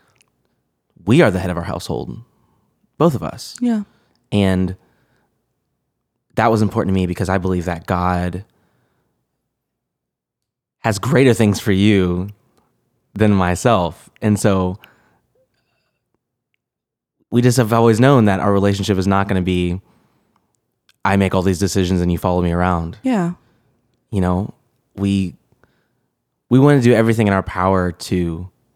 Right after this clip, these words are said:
Speaker 1: just be true to our dynamic, I think. And I think that's been a theme from day one.
Speaker 2: Yeah.
Speaker 1: One of those decisions we made early on, and I'd love to hear,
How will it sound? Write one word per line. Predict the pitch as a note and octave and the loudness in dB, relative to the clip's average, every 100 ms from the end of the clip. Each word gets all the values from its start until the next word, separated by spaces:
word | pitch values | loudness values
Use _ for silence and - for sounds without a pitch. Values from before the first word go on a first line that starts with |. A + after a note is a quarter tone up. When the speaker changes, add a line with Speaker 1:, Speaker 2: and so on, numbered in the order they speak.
| _ _ _ _ _ _ _ | _ _ _ _ _ _ _
Speaker 1:
just | A#2+ A2+ | -4 0
be | B2 | -2
true | - G2+ | 0 0
to | |
our | F2+ F2 | 0 -2
dynamic, | E2 E2 F2 E2+ E2+ | -6 -6 -6 -6 -10
I | F2 | -14
think. | E2+ E2 - - | -12 -12 -14 -6
And | G2+ | -2
I | |
think | G2+ G2+ | -2 0
that's | G#2 - | -2 -2
been | G2+ F2+ F2+ - _ _ _ _ _ G2 | -2 0 -4 -8 _ _ _ _ _ -6
a | |
theme | - F#2+ F#2 | -2 0 0
from | F2 F2 | 0 -4
day | E2+ | -4
one. | E2 E2 E2 E2 F#2 | -4 -4 -6 -8 -6
Speaker 2:
Yeah. | G3 F#3+ F#3+ F#3 _ _ _ | -4 -4 -6 -10 _ _ _
Speaker 1:
One | A2+ | 0
of | A#2 | 4
those | A2 F#2+ | 2 0
decisions | F#2 G2+ G2 F2+ | -2 -2 -2 -2
we | F#2 | 0
made | F2+ F2 | -2 -2
early | F2 F2+ | -2 -2
on, | F2 F2+ F2 F2 - _ _ - | -2 -2 -4 -6 -12 _ _ -6
and | A2 | -2
I'd | A#2 | 2
love | A2 A2 | 2 2
to | A2 | 0
hear, | G#2 G2 F#2+ F2+ F2+ | 0 0 2 0 -2